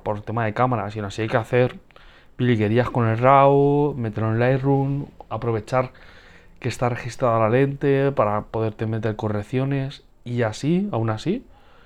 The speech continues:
estar a la par. Pero, pf, de verdad, si para vosotros lo más importante de un teléfono es la cámara y os da igual perder el zoom, porque ese es el gran problema,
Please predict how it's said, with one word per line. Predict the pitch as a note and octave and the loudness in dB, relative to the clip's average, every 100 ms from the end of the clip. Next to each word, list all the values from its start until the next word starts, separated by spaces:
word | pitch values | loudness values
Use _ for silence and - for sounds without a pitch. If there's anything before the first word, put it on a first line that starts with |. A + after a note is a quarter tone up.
| - - - | -20 -20 -20
estar | - A#2 | -2 0
a | |
la | A2 | 2
par. | G2+ G2 - _ _ _ - | 0 -4 -10 _ _ _ -14
Pero, | G#2+ G#2 G#2 G2+ G2+ - | -10 -8 -8 -8 -14 -18
pf, | - - - | -18 -18 -18
de | A#2+ A2+ | -8 -4
verdad, | A2 A#2+ | 0 -2
si | A2+ G#2 | -2 -2
para | G#2+ G#2 | 0 0
vosotros | G#2 B2+ C#3 D3 - - _ _ _ _ _ _ _ | -2 -2 0 -2 -6 -20 _ _ _ _ _ _ _
lo | B2 B2 | -4 0
más | B2 C3 | 2 0
importante | C3 B2 B2 B2 A2+ A2+ | -2 0 -2 -2 -6 -6
de | - | -6
un | A#2 A2 | -6 -4
teléfono | G2+ G2+ G2 F#2+ - | -6 -6 -10 -12 -14
es | A#2+ G#2 | -10 -6
la | G2 | -6
cámara | G2 G2+ C3 G#3 _ _ _ _ _ _ _ _ _ | -4 -8 -8 -14 _ _ _ _ _ _ _ _ _
y | A#2+ | -2
os | A#2+ G2+ | 0 2
da | |
igual | G#2 G#2 G#2 | 2 2 2
perder | G#2 G2 G2 | -2 -4 -4
el | |
zoom, | F#2+ G#2 A#2+ - _ _ | -6 -10 -10 -14 _ _
porque | - G#2 | -16 -14
ese | G#2 - | -14 -14
es | G2 - _ | -14 -18 _
el | G2+ G2+ | -6 -6
gran | G2+ G2+ G2 | -2 -4 -4
problema, | F#2+ F#2 F#2+ G2+ | -6 -6 -6 -10